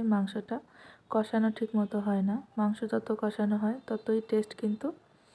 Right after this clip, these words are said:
ভালো আসে। তো এই মাংসটা আমি ভালো করে কষিয়ে নিব যতক্ষণ পর্যন্ত না মাংসের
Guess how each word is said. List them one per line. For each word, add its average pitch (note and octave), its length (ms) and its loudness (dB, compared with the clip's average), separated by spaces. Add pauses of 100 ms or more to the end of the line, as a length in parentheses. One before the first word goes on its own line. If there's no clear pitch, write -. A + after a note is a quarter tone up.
(420)
ভালো G#3+ 300 8
আসে। G#3 280 2 (760)
তো A#3 40 0 (320)
এই A#3+ 100 2
মাংসটা A#3+ 420 2
আমি A#3+ 220 4
ভালো A3 140 6
করে A3+ 240 4
কষিয়ে A#3 320 2
নিব G#3 180 4 (160)
যতক্ষণ A3 440 2
পর্যন্ত G#3 320 2
না A3 120 4 (120)
মাংসের G#3+ 320 2